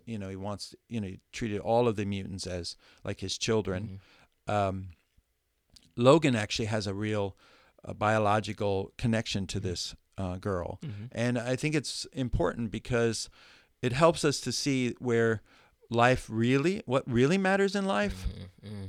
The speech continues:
Speaker 1: I think that guys just don't get, get that, and they don't understand that. And so, um, you know, sure, in our younger years, we need to use our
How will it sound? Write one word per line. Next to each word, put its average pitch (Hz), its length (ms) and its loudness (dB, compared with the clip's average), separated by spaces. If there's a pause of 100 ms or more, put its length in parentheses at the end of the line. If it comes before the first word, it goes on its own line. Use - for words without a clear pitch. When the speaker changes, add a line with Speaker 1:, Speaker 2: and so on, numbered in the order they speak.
(300)
Speaker 1:
I 185 120 2
think 196 200 -2
that 110 160 0
guys 107 360 2
just - 220 -2
don't 101 180 -4
get, - 380 -6
get 113 240 -4
that, 87 220 -2
and 101 80 -8
they 104 100 -2
don't 101 160 -8
understand 95 560 -8
that. 82 300 -10
And 107 220 -6
so, 110 400 0 (460)
um, 107 460 0 (640)
you 143 120 0
know, 131 320 2 (1040)
sure, 110 480 2 (280)
in 127 100 2
our 127 100 6
younger 147 320 4
years, 131 420 2
we 113 140 -2
need 123 220 0
to 113 80 -4
use 110 220 0
our 107 180 0